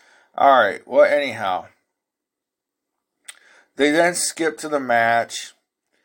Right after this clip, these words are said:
Uh, A J Styles comes out wearing some weird gas mask thing. I guess it was the night of weird helmets.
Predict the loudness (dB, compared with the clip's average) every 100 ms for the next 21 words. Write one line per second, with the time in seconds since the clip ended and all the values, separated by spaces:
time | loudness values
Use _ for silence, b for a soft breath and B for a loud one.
0 | _ _ _ _ 0 2 0 -4 -4 -2
1 | -4 -6 -8 -4 2 4 4 2 -4 -10
2 | -6 -2 -2 -2 -8 -8 -10 -8 -8 -8
3 | -8 -8 -8 -4 0 2 0 -4 -10 -6
4 | -4 -4 -6 -12 -14 -8 -4 -4 -8 -16
5 | _ _ _ _ _ _ _ _ _ _
6 | -6 0 2 2 -4 -6 -8 -4 -4 -2
7 | -6 -8 -6 -6 -6 -4 -4 -4 -6 -10
8 | -16